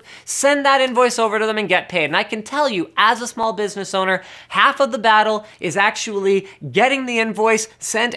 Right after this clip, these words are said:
out to the client, and then the other half is getting them to actually pay it, which is a whole other thing anyway. It shows the full history of every invoice, allows you to check if the client has viewed the invoice,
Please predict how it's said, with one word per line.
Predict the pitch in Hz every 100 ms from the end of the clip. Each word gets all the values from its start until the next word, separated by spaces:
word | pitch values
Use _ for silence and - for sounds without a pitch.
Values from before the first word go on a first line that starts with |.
| 208
out | 226 214
to | 190
the | 202
client, | - 202 156
and | 127
then | 156
the | 156
other | 151 135
half | 131 127
is | 120
getting | - 139 135
them | 117
to | -
actually | 127 - 151 117
pay | - 165 131
it, | -
which | -
is | -
a | 127 - - - - -
whole | - 220 226
other | 202
thing | 190 214
anyway. | 226 185 151
It |
shows | 160 254
the | 214
full | 220 277
history | 254 254 - 262
of | 254
every | 196 202 330
invoice, | 330 330 349 -
allows | 196 196
you | 180
to | 160
check | - 320
if | 285
the | 277
client | - 240 226
has | 196
viewed | 180 240
the | 214 226
invoice, | 214 226 226